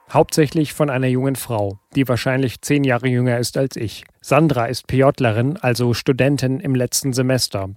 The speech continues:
die jetzt ihre Praxiszeit in der Klinik verbringt. Sie klopft, drückt, zieht und misst alles durch, was es zu messen gibt. Dazwischen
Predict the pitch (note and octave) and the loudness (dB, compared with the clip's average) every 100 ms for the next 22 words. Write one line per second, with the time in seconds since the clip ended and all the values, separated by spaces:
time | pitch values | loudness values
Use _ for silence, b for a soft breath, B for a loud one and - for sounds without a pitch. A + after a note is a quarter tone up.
0 | - B2 C3 - - C#3 C3+ - C#3+ - | -6 -2 -2 -4 -6 -4 -2 -2 -2 0
1 | D3 - C3+ C3 C#3 D3 - C3+ A2+ - | -2 0 0 2 0 0 0 -4 -4 -6
2 | A2+ G#2+ G2+ F#2+ G2 - _ _ _ _ | -8 -6 -6 -8 -14 -20 _ _ _ _
3 | _ B B B B B - B2 C#3 D#3 | _ B B B B B -8 -2 2 2
4 | - - - - C3 D#3+ - - - E3 | 0 -12 -12 -2 2 2 -2 -10 -2 2
5 | D#3+ - - - _ C#3+ A#2+ C#3+ - - | 2 0 -8 -14 _ 0 4 4 2 0
6 | D#3 D#3 - D3+ C#3 B2+ - C3 C#3 - | 2 4 2 2 2 0 -2 -2 -2 -4
7 | C3+ B2 G#2+ B2+ G#2 G2+ - - _ _ | -2 0 -2 -4 -8 -10 -14 -18 _ _
8 | _ _ _ _ _ - A#2 - D3 D3+ | _ _ _ _ _ -6 -4 0 0 2
9 | E3+ | 0